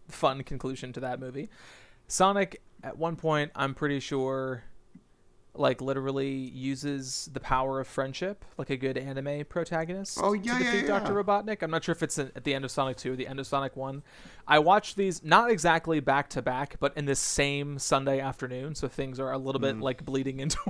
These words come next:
Speaker 1: one another.
Speaker 2: Yep.
Speaker 1: <laughs> But, yeah, the, the ending of that movie, uh, of Sonic Two in particular, I do have sort of mixed feelings about, partially because it was coming on the end of this sort of back-to-back watch, and I was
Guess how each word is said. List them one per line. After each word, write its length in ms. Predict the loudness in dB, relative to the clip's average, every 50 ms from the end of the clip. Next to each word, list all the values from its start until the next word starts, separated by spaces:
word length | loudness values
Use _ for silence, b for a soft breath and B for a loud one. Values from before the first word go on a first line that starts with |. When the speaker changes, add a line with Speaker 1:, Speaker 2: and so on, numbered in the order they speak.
| 0 0
Speaker 1:
one 120 | 0 0 2 -2 0 2
another. 480 | 2 0 0 -2 -12 -12 -6 -6 -6 -4
Speaker 2:
Yep. 380 | -4 -4 0 2 2 2 2 0 -6 -18 -20 -20 -20 -12
Speaker 1:
<laughs> 240 | -6 -6 -6 -2 2
But, 840 | 0 0 2 2 0 0 0 2 0 0 2 0 -4 -4 -4 -4 -10 -10 -10 B B B B B B B B B B B
yeah, 200 | 8 8 8 8 8
the, 160 | 6 6 4 4
the 220 | 4 4 4 4 2 0
ending 360 | 2 2 2 2 -2 0 0
of 140 | 0 4 6
that 220 | 8 8 8 6
movie, 460 | 2 0 0 0 0 0 0 0 2 2
uh, 140 | 4 4
of 140 | 4 2 0
Sonic 320 | 2 2 2 2 2 -2 -2
Two 300 | 0 0 2 2 0 0
in 180 | -2 -4 -4 -4
particular, 720 | 0 0 0 0 0 -4 -6 -6 -6 -8 -6 -6 -6 -8 -10 b b b b b b b -4 0
I 400 | 4 6 8 10 10 8 8 4
do 200 | -2 -2 0 2
have 160 | 2 2 2 2
sort 160 | 2 0 0
of 60 | 0
mixed 200 | -2 -4 -4 -2
feelings 240 | -2 -2 -2 -2 0
about, 320 | 4 4 4 4 2 0
partially 440 | 2 2 2 2 2 0 2 2 2
because 600 | 2 2 2 4 6 6 6 6 4 2 -2 -4
it 120 | -2 0 2
was 280 | 2 2 0 -2 -6 -8 -12 -20 -20 -14 -4
coming 260 | 0 0 2 2 2 2
on 220 | 2 2 2 0
the 160 | -2 -2 -2
end 240 | -2 -4 -4 -4 -6
of 100 | -6 -6
this 140 | -6 -6 -6
sort 180 | -4 -6 -6 -6
of 80 | -4 -2
back-to-back 520 | -2 -2 -2 -4 -8 -6 -6 -6 -6 -6
watch, 400 | -6 -4 -4 -2 -4 -4 -8 -10 -8
and 120 | -6 -4
I 80 | -4 -2
was 300 | -2 -2 -2 -4 -4 -8